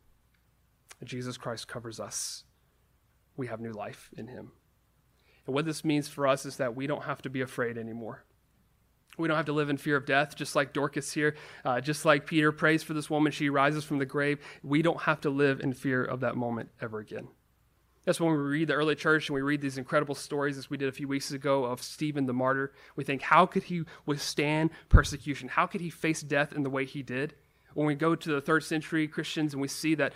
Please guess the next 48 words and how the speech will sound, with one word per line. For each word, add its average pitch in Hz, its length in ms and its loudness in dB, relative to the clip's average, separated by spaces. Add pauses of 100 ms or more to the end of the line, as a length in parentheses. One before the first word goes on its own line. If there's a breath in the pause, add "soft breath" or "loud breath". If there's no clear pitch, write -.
(140 loud breath)
after 147 200 0
plague 165 340 2
after 147 180 2
plague 156 320 2
in 143 60 0
the 135 60 -2
Roman 147 260 4
cities, 151 420 0 (200 loud breath)
how 175 160 6
did 202 140 2
they 170 100 2
not 165 200 6
just 156 160 -8
flee 180 120 2
for 156 140 -2
the 139 80 0
hills? 139 280 0
How 202 120 -4
did 202 60 -6
they 190 80 0
keep 185 260 -8
going 175 260 2
back 156 380 2
into 160 160 -4
the 151 100 -4
cities, 143 360 -4 (180 loud breath)
caring 175 300 0
for 160 100 -6
the 151 80 -4
sick, 127 260 -6
caring 175 280 0
for 170 100 -4
the 156 60 0
needy, 143 280 -2 (220 loud breath)
putting 196 240 4
their 170 100 2
life 151 280 4
at 139 100 -4
risk 147 220 -4
for 127 140 -4
others? 170 440 -4 (520 soft breath)
It's - 100 -20
because - 260 -8
they 139 100 -2
believed 131 260 -4
in 120 60 -12
the 117 60 -8
resurrection. 110 560 -10